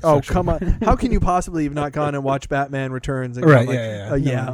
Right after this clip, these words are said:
Speaker 1: okay."
Speaker 2: I'm just trying to give you a hard time.
Speaker 1: I,
Speaker 2: It's
Speaker 1: if,
Speaker 2: undeniable.
Speaker 1: if I, if I, if I had a, a time, a time machine and the ability to get in that cat
Speaker 2: <laughs>
Speaker 1: suit, I would have. Man, oh, Michelle. Interestingly, she, uh, was Michael Keaton's ex-girlfriend at that point.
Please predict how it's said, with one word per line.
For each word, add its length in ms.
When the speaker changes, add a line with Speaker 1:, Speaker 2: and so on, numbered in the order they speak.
Speaker 1:
okay." 360
Speaker 2:
I'm 140
just 160
trying 140
to 40
give 120
you 80
a 20
hard 180
time. 160
Speaker 1:
I, 100
Speaker 2:
It's 120
Speaker 1:
if, 40
Speaker 2:
undeniable. 460
Speaker 1:
if 100
I, 120
if 260
I, 120
if 320
I 120
had 220
a, 180
a 60
time, 360
a 80
time 300
machine 400
and 100
the 60
ability 300
to 60
get 100
in 60
that 160
cat 260
Speaker 2:
<laughs> 20
Speaker 1:
suit, 160
I 80
would 220
have. 240
Man, 520
oh, 380
Michelle. 480
Interestingly, 460
she, 440
uh, 200
was 480
Michael 300
Keaton's 320
ex-girlfriend 680
at 60
that 140
point. 220